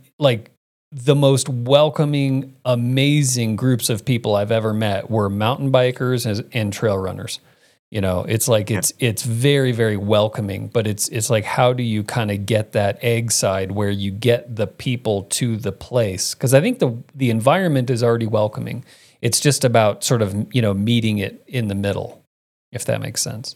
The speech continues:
Speaker 2: Yeah, I think the environment, y-, it's not, like, prohibited, but I think it's, it's like in life, like, you always have to ask questions of yourself. Like,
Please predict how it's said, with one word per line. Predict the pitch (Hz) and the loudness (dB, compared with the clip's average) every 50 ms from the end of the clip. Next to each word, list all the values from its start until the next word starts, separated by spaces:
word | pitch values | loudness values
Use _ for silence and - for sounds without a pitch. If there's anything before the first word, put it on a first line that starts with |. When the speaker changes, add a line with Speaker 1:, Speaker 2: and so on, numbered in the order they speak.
| _ - | _ 2
Speaker 2:
Yeah, | 190 160 107 95 - - | 4 6 6 6 4 0
I | 117 | -4
think | 120 - 170 143 - _ _ _ _ _ - 139 123 - _ - _ _ _ _ - | -2 -2 -6 -6 -6 _ _ _ _ _ -6 -6 -6 -6 _ -20 _ _ _ _ -8
the | 117 113 101 | -6 -6 -6
environment, | 95 107 117 117 117 110 107 104 98 - - _ _ _ _ - | -4 0 4 4 4 4 4 0 -2 -4 -8 _ _ _ _ -18
y-, | 85 - - - - - _ _ _ _ _ _ - | -18 -18 -16 -18 -20 -20 _ _ _ _ _ _ -2
it's | 113 110 - - | 0 0 0 2
not, | 131 120 - - | 2 2 2 0
like, | 87 95 92 90 _ _ _ _ _ - | -2 -4 -4 -6 _ _ _ _ _ -12
prohibited, | - 107 104 117 107 - - 90 | -6 -2 -2 -2 -2 -2 -4 -2
but | - 101 | 0 0
I | 95 | -2
think | - - 143 98 92 | 0 -2 -4 -2 -4
it's, | 101 - | -6 -6
it's | 87 78 - - | -6 -8 -4 -2
like | 104 101 - - | -2 -2 -2 -2
in | 95 98 | 0 2
life, | 110 107 95 85 - - | 4 4 4 2 0 -4
like, | 92 - - | -4 -4 -2
you | 101 101 107 | -2 0 0
always | 113 101 - | 0 0 0
have | - 95 - | -2 -6 -4
to | - - | -2 0
ask | 101 98 - - | 0 0 0 -2
questions | - - 113 - - 95 90 | -4 -4 -2 -2 -2 -6 -6
of | 87 95 | -4 -4
yourself. | 92 - - 107 98 90 - | -2 2 4 4 4 4 2
Like, | 95 92 92 92 - | 2 0 0 0 -4